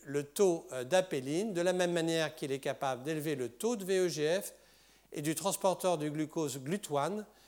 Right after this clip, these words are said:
qui est un, euh, transporteur classique impliqué, euh, euh, dans, euh, la réponse, euh, de la cellule aux variations,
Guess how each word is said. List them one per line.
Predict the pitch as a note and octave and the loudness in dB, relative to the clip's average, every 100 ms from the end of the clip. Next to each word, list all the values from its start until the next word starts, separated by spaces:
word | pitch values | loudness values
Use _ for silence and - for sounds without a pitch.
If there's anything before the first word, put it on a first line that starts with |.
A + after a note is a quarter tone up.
| _ | _
qui | - | -6
est | C#3+ C#3+ | -4 -2
un, | D#3 E3+ D#3+ C#3+ - | 0 2 2 0 -2
euh, | B2 A2 G#2 G2+ G2+ | -4 -4 -4 -6 -6
transporteur | D3 C#3 C3+ A#2+ C3 - | -2 -2 -2 -4 -6 -6
classique | - C3+ A#2+ - E3 E3 C3 | -4 0 2 0 -2 -4 -6
impliqué, | A#2 - A2+ - C#3+ D#3 D#3 - - - - - | -6 -10 -14 -6 -4 -4 -6 -16 -20 -20 -16 -10
euh, | C3+ A#2+ A2+ G#2+ G#2 A2 G#2 G#2 - | -6 -4 -4 -6 -8 -10 -14 -16 -16
euh, | A2 G#2+ G2+ G2 G2 G#2 | -12 -10 -10 -12 -14 -12
dans, | A#2 C#3+ B2+ - | -6 -4 -4 -6
euh, | A#2+ G#2 G#2 G2+ G2+ G2 - | -8 -6 -8 -10 -14 -18 -12
la | A2+ C3 | -6 -6
réponse, | C3 D3+ D3 C3+ - - _ - - _ - | -6 -6 -6 -4 -6 -10 _ -20 -20 _ -12
euh, | A#2+ | -4
de | C#3+ | -2
la | C3+ C#3 | 0 -2
cellule | - C#3 C#3+ C#3+ | -2 -4 -4 -4
aux | A#2+ | -6
variations, | A#2+ B2+ B2 A#2+ - B2 B2 | -4 -4 -4 -4 -6 -8 -10